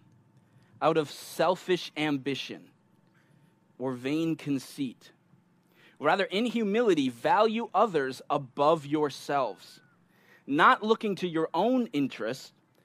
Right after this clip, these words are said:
but each of you to the interests of the others."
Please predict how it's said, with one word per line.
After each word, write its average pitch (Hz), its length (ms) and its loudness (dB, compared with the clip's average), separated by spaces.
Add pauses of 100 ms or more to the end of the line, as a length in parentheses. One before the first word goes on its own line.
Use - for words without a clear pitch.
(100)
but 139 120 -4 (140)
each 196 260 -4
of 156 140 -4
you 107 320 -6 (180)
to 139 100 -8
the 131 220 -4
interests 151 640 -2 (880)
of 113 160 -10
the 110 200 -8
others." - 520 -10